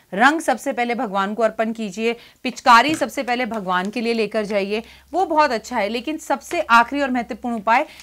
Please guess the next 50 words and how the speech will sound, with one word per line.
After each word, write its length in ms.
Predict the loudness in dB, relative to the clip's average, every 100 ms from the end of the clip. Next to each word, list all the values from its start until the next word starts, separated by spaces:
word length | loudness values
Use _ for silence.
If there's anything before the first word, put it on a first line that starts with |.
| -8
मैं 180 | 0 2 2
ऐसा 180 | 2 0
क्या 260 | 4 6 6
करूं 300 | 2 -4 -6
कि 120 | -6
होली 320 | -2 -2 -2
के 120 | -6
इन 300 | -6 -4 -4 0
जले 280 | 0 0
कटे 280 | -2 -4 -4
दिनों 260 | -6 -6 -4
में 120 | -6
खुद 220 | -6 -8 -2
को 120 | 0
और 80 | 2
अपने 260 | 0 -6
परिवार 400 | -2 -2 2 2
को 140 | 2 -4
बचाऊं? 420 | -4 0 2 0 -6 -20 0
अगर 300 | 2 2 2
मेरा 200 | 2 2 2
परिवार 360 | 2 2 0
इन 120 | 0
बातों 260 | -2 -2 -4
पे 100 | -6
विश्वास 440 | -8 -4 -4 -4
नहीं 200 | -8 -8
करता, 420 | -4 -6 -2 -4 -4 -12 -16 -6
तो 80 | -6
क्या 260 | 4 6 6
मैं 180 | 2
राखी 300 | 4 2 2
जी 100 | -4
अपने 240 | -6 -6 -6
परिवार 360 | -6 0 0 0
के 120 | -6
लिए 100 | -8
कुछ 220 | -8 -10
कर 180 | -2 -2
सकती 320 | -2 -12 -8
हूँ? 220 | -4 -4 -2
हाँ, 280 | -4 -4 -8 _ -20 -20 _ _
इन 340 | -2 0 0 0
दिनों 280 | 0 2 2
में 160 | 2 4
लगातार 640 | 4 6 4 6 6 6
अपने 240 | 4 -2
परिवार 460 | 0 0 6 8 8
की 140 | 4 -2
नजर 440 | -2 0 0